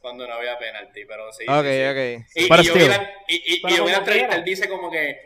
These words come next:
Speaker 1: "Ah, maybe this was", como que, y entonces él le pregunta a la reportera, "What is the football term for?" Y entonces la reportera dice, "Tactical foul", y él, "Yeah, like a tactical foul", este,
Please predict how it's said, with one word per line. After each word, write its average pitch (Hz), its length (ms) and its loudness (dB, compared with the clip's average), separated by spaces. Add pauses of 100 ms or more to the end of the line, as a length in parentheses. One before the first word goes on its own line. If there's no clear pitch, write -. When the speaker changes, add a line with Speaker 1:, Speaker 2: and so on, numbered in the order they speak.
Speaker 1:
"Ah, 185 240 -6
maybe 156 320 -2
this 190 240 -6
was", 175 800 -6
como 147 260 -8
que, 139 220 -4
y 143 120 -4
entonces 147 260 -4
él 156 100 -2
le 160 80 -2
pregunta 180 320 -6
a 180 40 -4
la 180 60 -4
reportera, 175 580 -6
"What 147 260 -2
is 170 240 -4
the 165 100 -2
football 151 800 -4
term 120 400 -10 (640)
for?" 135 560 -2 (460)
Y 151 120 -6
entonces 147 320 -6
la 165 120 2
reportera 156 720 -2
dice, 170 280 -2
"Tactical 165 540 -6
foul", 131 400 -8
y 127 80 -8
él, 117 240 -12 (240)
"Yeah, 196 420 -2
like 156 180 -4
a 143 80 -6
tactical 151 480 -6
foul", 135 540 -4 (220)
este, 131 440 -4